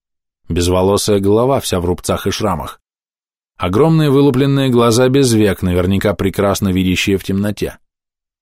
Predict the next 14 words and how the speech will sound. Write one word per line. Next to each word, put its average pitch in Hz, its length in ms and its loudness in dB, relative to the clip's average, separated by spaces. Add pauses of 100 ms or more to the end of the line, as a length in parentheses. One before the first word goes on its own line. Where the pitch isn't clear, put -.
(420)
Вместо 85 520 -4
носа 117 280 0
два 95 200 0
небольших 95 480 0
отверстия 95 520 -2
в - 60 -8
черепе, 117 420 -2 (240)
прикрытые 123 560 2
кожистыми 117 560 0
шторками, 110 460 -2
напоминающими 95 720 0
веки 92 260 -2
без 92 200 0
ресниц. 95 520 -6